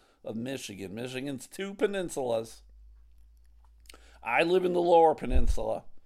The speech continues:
and would be perfectly fine blowing up the bridge, blowing up Mackinac Island,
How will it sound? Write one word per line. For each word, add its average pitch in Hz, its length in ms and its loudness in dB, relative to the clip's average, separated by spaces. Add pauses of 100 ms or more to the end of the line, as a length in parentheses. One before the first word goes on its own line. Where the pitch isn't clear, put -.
(760)
and 123 320 -6
would 127 180 -4
be 127 140 -8
perfectly 180 580 0
fine 175 480 -4
blowing 147 560 4
up 165 200 -2
the 156 60 -4
bridge, 139 480 -2
blowing 143 500 2
up 151 140 -2
Mackinac 143 360 -4
Island, 120 720 -4